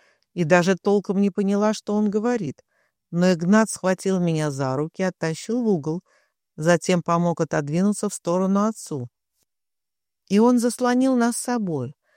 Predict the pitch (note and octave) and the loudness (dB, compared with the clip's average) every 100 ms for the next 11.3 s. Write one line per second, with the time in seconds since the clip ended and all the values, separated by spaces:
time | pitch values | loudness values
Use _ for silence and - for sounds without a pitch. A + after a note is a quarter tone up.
0 | _ _ - G3 G#3 D4+ D4+ - B3 F#3 | _ _ -6 2 2 2 0 -2 -2 0
1 | G3 F#3 G#3+ A3 - A3+ A#3 - D#3 C3+ | 0 2 0 -2 -6 -6 -6 -6 -6 -6
2 | - D3 - _ _ _ - F3 F3 F#3+ | -8 -18 -20 _ _ _ 0 2 4 4
3 | G3 - F#3 - F#3+ F3+ F3 F#3 E3+ D#3 | 2 -2 -4 0 2 2 2 0 0 0
4 | F3+ E3+ G3+ G#3 - G#3+ G#3+ E3+ C#3+ C#3+ | 2 4 4 2 0 0 2 0 -4 -12
5 | - - - _ D#3 E3 E3 F3+ G3 F#3+ | -14 -18 -18 _ -4 -2 2 2 2 0
6 | D#3 C3+ B2 - - - _ _ _ _ | -4 -8 -12 -16 -18 -20 _ _ _ _
7 | - A#3 B3+ A3+ G#3+ G3 F3+ F#3+ G3+ G#3+ | 0 4 4 2 2 2 4 4 4 2
8 | E3 F#3 F#3+ E3 D#3+ D#3+ E3+ - G#3+ - | 2 2 4 2 0 -2 -4 -6 -10 -6
9 | F3 F3+ F3 - E3+ - G3+ A#3 G#3+ F3 | -4 -2 -4 -6 -8 -4 -2 2 2 0
10 | E3+ F#3 D#3+ D#3+ D#3+ E3+ - D3+ C#3 C#3+ | -2 -4 -2 0 0 0 -2 -6 -4 -6
11 | D3+ G3+ | -6 -6